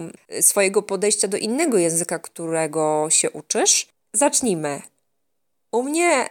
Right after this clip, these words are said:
znajomość tureckiego w momencie pierwszego wyjazdu do Turcji do pracy w roku dwa tysiące pięć albo pięć była zerowa. Ja przed wyjazdem, wiedząc, że oczywiście jadę do Turcji na kilka miesięcy do pracy,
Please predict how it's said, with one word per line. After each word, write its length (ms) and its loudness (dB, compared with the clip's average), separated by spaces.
znajomość 500 -2
tureckiego 960 0
w 80 -4
momencie 380 0
pierwszego 480 0
wyjazdu 400 2
do 120 -2
Turcji 360 -6
do 100 -2
pracy 520 -2
w 60 -10
roku 260 -2
dwa 160 -4
tysiące 440 -6
pięć 760 -4
albo 180 -10
pięć 680 -12
była 280 2
zerowa. 640 4
Ja 260 2
przed 320 0
wyjazdem, 640 4
wiedząc, 420 0
że 120 -4
oczywiście 380 0
jadę 240 2
do 120 -6
Turcji 300 -2
na 120 -4
kilka 300 -6
miesięcy 460 0
do 120 -8
pracy, 580 0